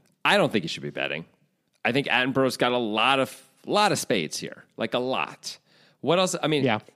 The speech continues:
Speaker 1: sure, he can have a ten sometimes, but if we bet, we're gonna fold out a ten anyway, unless it's, like, ace ten with the ace of spades in his hand, you know? Unless he's got a big spade along with the ten, it's just not gonna work out. We're chopping with all the other sixes anyway,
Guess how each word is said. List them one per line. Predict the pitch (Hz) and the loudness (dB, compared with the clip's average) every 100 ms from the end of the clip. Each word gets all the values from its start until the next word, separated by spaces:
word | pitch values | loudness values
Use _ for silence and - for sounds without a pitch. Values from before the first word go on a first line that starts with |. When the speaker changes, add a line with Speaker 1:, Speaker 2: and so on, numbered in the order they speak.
| - | -8
Speaker 1:
sure, | - 294 | -2 0
he | 254 | 2
can | 196 | 2
have | 165 135 | 2 2
a | |
ten | 127 123 | 0 -2
sometimes, | 113 120 110 113 113 | -2 -4 -2 -4 -2
but | - 175 | 0 -2
if | 156 | -2
we | 175 233 | -2 0
bet, | 185 165 - - - | 2 0 0 -8 -6
we're | 156 | -2
gonna | 165 | 0
fold | 156 180 180 | 0 2 4
out | 180 165 | 4 2
a | |
ten | 160 165 160 | 0 0 0
anyway, | - 165 170 85 87 | 0 0 2 0 0
unless | 92 127 123 | 0 -2 -2
it's, | 139 131 | -2 -2
like, | 120 | -2
ace | - 143 - | -2 -2 0
ten | 143 | -2
with | 127 | -2
the | 123 | -2
ace | 110 110 | -2 -2
of | |
spades | - 85 65 - - - _ | -6 -6 -6 -8 -12 -14 _
in | - | -10
his | 87 | -8
hand, | 82 58 - | -8 -10 -8
you | 87 | -4
know? | 82 90 - - | -4 -6 -10 -12
Unless | 147 | -8
he's | 190 | -4
got | - 175 | 0 2
a | 196 | 2
big | 185 156 | 0 -2
spade | - 160 | 0 2
along | 143 127 127 160 | 2 2 2 2
with | 156 | -2
the | 160 | -4
ten, | 156 143 147 143 _ _ 143 | -4 -4 -4 -8 _ _ -10
it's | - | -4
just | 185 190 | -4 0
not | 165 | -2
gonna | 160 131 | 0 0
work | 117 - | 0 0
out. | 104 98 | 0 0
We're | 127 | -2
chopping | - 165 185 220 | 0 0 2 0
with | 190 180 | 0 2
all | 156 | 2
the | 151 | 2
other | 139 | 0
sixes | 127 151 - 127 - _ - | 0 -4 -4 -4 -6 _ -2
anyway, | 151 160 156 143 139 139 | 0 2 2 2 2 0